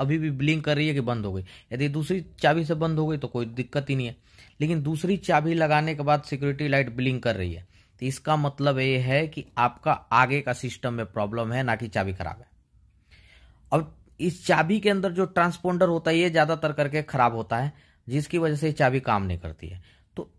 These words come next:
हमें मिस्त्री क्या करेगा, आगे इमोबिलाइजर को चेक करेगा। इमोबिलाइजर चेक करने का तरीका ये है कि सबसे पहले वायरिंग को चेक किया जाए। बारह वोल्ट प्लस और ग्राउंड दो आ रहा है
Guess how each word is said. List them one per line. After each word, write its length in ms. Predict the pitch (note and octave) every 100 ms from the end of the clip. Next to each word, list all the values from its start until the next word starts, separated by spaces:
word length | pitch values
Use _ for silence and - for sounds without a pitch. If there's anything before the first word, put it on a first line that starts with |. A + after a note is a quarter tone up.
| A2+
हमें 340 | C#3+ F3 F#3
मिस्त्री 380 | F3+ F3 - F3+
क्या 120 | F#3+
करेगा, 320 | F#3 G3 G3 -
आगे 280 | C#3 D3+ E3+
इमोबिलाइजर 580 | E3 D#3 C#3+ C#3 B2+ C3+
को 140 | B2+
चेक 240 | - G#2+ F#2
करेगा। 340 | E2+ F2 F#2 - _ _ _ _ - - -
इमोबिलाइजर 500 | D3+ F3 E3+ F#3 F#3+ F#3+
चेक 260 | G3 G3
करने 260 | F#3+ F3+ F#3+
का 100 | F3+
तरीका 380 | F3+ E3+ E3+ F#3
ये 140 | F3+
है 60 | F#3
कि 80 | F3+
सबसे 300 | F3+ D#3 F3+
पहले 220 | F3+ F3+
वायरिंग 340 | D#3+ D3 D3 D3
को 100 | D3+
चेक 220 | D3+ C#3
किया 180 | - C#3+
जाए। 160 | C3+ C#3 _ _ _ _ _ _ -
बारह 460 | G2+ G2+ B2+ C#3+ F3
वोल्ट 340 | E3 F3 E3
प्लस 600 | E3 - D#3+ E3+ F#3+ - - -
और 180 | C#3 A#2+
ग्राउंड 400 | C#3 D#3 F3 D#3
दो 200 | C3 E3+
आ 140 | E3+ E3
रहा 140 | F3
है 140 | F#3+